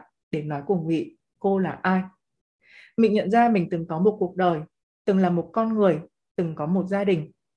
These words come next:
Một cuộc đời tự do, một con người yêu sống, một cô gái xinh đẹp, một tuổi trẻ với biết bao nhiêu hứa hẹn. Mị nhận thấy tâm hồn mình đã phơi phới trở lại và nhận thấy cái niềm vui sướng đã hồi sinh.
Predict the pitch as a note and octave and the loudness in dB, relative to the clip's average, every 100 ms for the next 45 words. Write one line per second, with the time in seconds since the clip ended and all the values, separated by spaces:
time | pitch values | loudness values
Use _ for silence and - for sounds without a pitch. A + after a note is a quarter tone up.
0 | _ _ _ - F#3+ G3 F#3+ F3 E3+ D#3+ | _ _ _ -2 2 2 2 0 0 -2
1 | F#3+ A3+ A3 F#3+ - - F3 F#3+ G3+ F#3 | 2 2 2 -4 -12 -8 -4 -2 0 0
2 | C#3+ G#3+ G#3 G#3 F3+ D3 F#3 - _ - | 0 0 -2 0 0 0 -6 -14 _ -2
3 | F#3+ G3+ G3 D#3 D#3+ A3 G#3+ G3+ D#3+ - | 2 4 4 2 -2 -2 2 2 0 -6
4 | _ _ - F3+ F#3 E3 - F#3 D3+ D#3 | _ _ -2 0 2 0 0 -2 -2 -4
5 | D3+ B3 B3+ A3 A3 A3 G3+ D#3 F#3 F#3+ | -4 -2 0 0 2 0 0 -2 0 0
6 | F#3+ _ _ _ _ _ - G#3+ G3 - | -2 _ _ _ _ _ 2 2 2 0
7 | E3+ D#3+ A#3 A#3 F#3+ E3+ D#3 C#3 - - | -4 -2 0 2 2 0 -2 -4 -8 -4
8 | A3+ A3+ D#3 D3+ F#3 D#3+ D#3 - - _ | -4 -2 -4 -4 -6 -2 -4 -4 -12 _
9 | _ _ _ F3 D#3+ - - D3+ D3 D#3 | _ _ _ -2 0 -2 -4 -6 -4 0
10 | F#3 D#3 G3 G3 G3 D3 C#3+ F3 G3+ F#3 | 0 2 0 0 -2 -2 -4 -8 -6 -6
11 | - G#3 G3 F#3+ | -2 -2 -2 -6